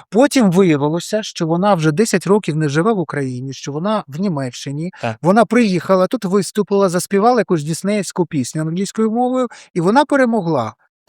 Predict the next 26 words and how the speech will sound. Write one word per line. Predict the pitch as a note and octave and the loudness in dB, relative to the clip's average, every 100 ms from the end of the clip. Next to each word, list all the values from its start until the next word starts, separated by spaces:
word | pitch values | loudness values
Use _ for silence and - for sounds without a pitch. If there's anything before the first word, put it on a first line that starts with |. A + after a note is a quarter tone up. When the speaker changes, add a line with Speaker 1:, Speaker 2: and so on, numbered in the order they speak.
| - _ _ _ _ | -20 _ _ _ _
Speaker 1:
І | F3+ G#3 G#3+ G#3+ G3+ G3 | -4 -2 0 0 0 -2
для | D#3+ F#3+ | 0 2
мене | D4+ G4 | 2 2
це | E4 G#3+ | 0 2
дивно, | D#3 E3+ B3+ A#3+ | 2 2 0 0
для | E3+ F3 | 0 2
мене | G3 F3+ | 2 0
це | - | -4
шок, | E3 - A#3 - | -6 0 0 0
що | - F3 | -4 0
українці | D#3 D#3+ E3+ F3+ D#3+ E3 | 0 0 -2 0 -2 -4
так | D#3 D3 | -4 -4
спро-, | - _ _ F3+ D#3+ | -6 _ _ -2 -2
проголосували. | - G3 E3 F3+ D#3 E3+ F#3+ B3 E3 | 2 2 4 2 0 -2 0 2 2
Можливо, | D#3+ D#3+ C#4 C4 | 0 2 0 0
просто | G#3 F3 F#3 | -2 -2 -2
не | F3+ | -2
всі | - B3+ | 0 0
могли | E3+ G3+ | 2 2
проголосувати, | F#3+ F3+ F3 E3+ - F3+ F#3+ | 2 0 0 -2 0 0 0
тому | D3+ D3 | -2 -6
що | - D3+ | -4 -2
були | F3+ F#3 | 0 0
проблеми | E3 D3 E3 G3+ E3 | 0 2 2 2 2
зі | D3+ | -2
світлом, | - E3+ F3 D3 C3+ | -4 -8 -8 -6 -8